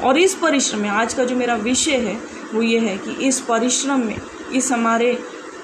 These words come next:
अम, मसीही दौड़ में हमें अपने शरीर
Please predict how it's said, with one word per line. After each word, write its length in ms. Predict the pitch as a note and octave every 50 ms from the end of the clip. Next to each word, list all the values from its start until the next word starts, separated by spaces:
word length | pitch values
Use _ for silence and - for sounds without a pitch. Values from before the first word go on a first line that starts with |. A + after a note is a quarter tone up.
| - -
अम, 580 | A3+ A3+ A3 A3 A3 G#3+ G#3+ G#3+ G#3 G3 G3+ G3+ - - A3+
मसीही 500 | A3 A#3+ B3+ B3 - D4 D4 D#4+ D4+ D4
दौड़ 280 | A#3 A3+ A3+ A3 G#3+ G#3
में 240 | G3+ F3+ D#3+ F3+ - - - - - -
हमें 180 | B3+ C4+ D4+ D4+
अपने 220 | C4+ C#4+ E4 E4+
शरीर 600 | - - - D#4 C#4 C#4+ E4+ E4 D#4 F#4 F4 F4